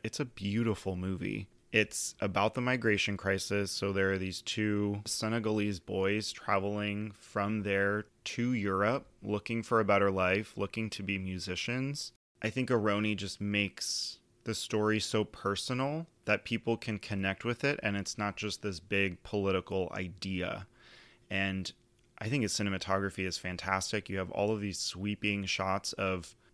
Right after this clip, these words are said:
either the Sahara Desert or the ocean and how scary those places can be. And yeah, I, I was really touched by this as well. Kind of leaves you with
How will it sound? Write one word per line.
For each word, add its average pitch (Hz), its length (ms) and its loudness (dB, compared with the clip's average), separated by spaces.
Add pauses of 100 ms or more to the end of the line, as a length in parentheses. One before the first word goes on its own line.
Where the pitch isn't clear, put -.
either 104 220 -2
the 101 180 -4
Sahara 104 560 0
Desert 98 640 -2
or 101 160 -2
the 98 260 -4
ocean 104 680 0
and 98 140 -6
how 104 680 2 (260)
scary 120 640 4
those 95 240 2
places 98 480 -4
can 90 300 -8
be. 90 400 -6 (140)
And 92 520 -2 (280)
yeah, 95 180 2
I, 92 260 4
I 98 80 -2
was 95 220 -2
really 95 240 0
touched - 300 -4
by 92 180 0
this 87 260 -4
as 92 200 -6
well. 95 440 0
Kind 101 200 -4
of 95 60 -2
leaves 95 420 -2
you 95 180 0
with 92 500 -2